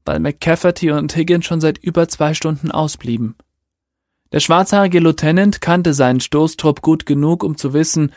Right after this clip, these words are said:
wie unwohl sich die Männer fühlten. Zwar hielten sie sich noch immer in Virginia auf, aber sicher waren sie hier nirgendwo.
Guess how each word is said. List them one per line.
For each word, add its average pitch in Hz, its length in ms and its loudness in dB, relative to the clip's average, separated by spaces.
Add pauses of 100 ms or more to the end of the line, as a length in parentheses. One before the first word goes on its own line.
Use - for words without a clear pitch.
(480)
wie - 120 -4
unwohl 147 380 2
sich 120 180 -2
die 123 100 -2
Männer 120 260 0
fühlten. 123 520 -4 (880)
Zwar 156 240 4
hielten 185 360 2
sie 170 100 -2
sich 175 180 -2
noch 165 140 0
immer 190 240 2
in 160 120 0
Virginia 160 500 2
auf, 165 260 0 (500)
aber 135 240 -2
sicher 156 300 -2
waren 143 240 2
sie 139 120 -2
hier 139 140 0
nirgendwo. 120 600 -2